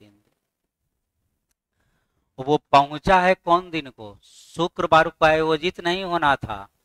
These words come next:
शुक्रवार को पहुंचा है, लेकिन दो दिन पहले ही पहुंच गया है। तो आयोजन होना था कौन दिन को? रविवार को। रविवार को आयोजन होना था, उससे दो दिन पहले पहुंच गया। यदि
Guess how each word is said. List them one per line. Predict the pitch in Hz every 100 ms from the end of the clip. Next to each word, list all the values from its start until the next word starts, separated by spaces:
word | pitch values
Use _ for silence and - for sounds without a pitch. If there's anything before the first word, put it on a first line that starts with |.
| _ _ _ -
शुक्रवार | - - 175 - 175 165 165
को | - 170
पहुंचा | _ 156 151 156 190 185
है, | 135 113
लेकिन | 113 127 - 135 147
दो | 156
दिन | 160 151 -
पहले | 143 139 143
ही | 175
पहुंच | - 139 131 120
गया | 113 104
है। | 104 104 _ _ _ _ _ -
तो | 139 - 113
आयोजन | 123 131 139 139 160 185
होना | 160 165 170
था | - 165 -
कौन | 170 170
दिन | 156 135
को? | - 101 95 _ _ _ _ _ _ _ _ _ _ -
रविवार | 113 113 117 123 104 101 101
को। | _ _ _ _ _ _ _ _ _ _ _ -
रविवार | 117 127 127 170 165 156 160
को | - 151
आयोजन | 143 139 143 160 170
होना | 151 151 151
था, | - 143 165 175
उससे | 127 - 139 -
दो | 135 151
दिन | 147 147 -
पहले | 127 135 147
पहुंच | - 120 117 110
गया। | 107 104 _ _ _ _
यदि | 127 135 -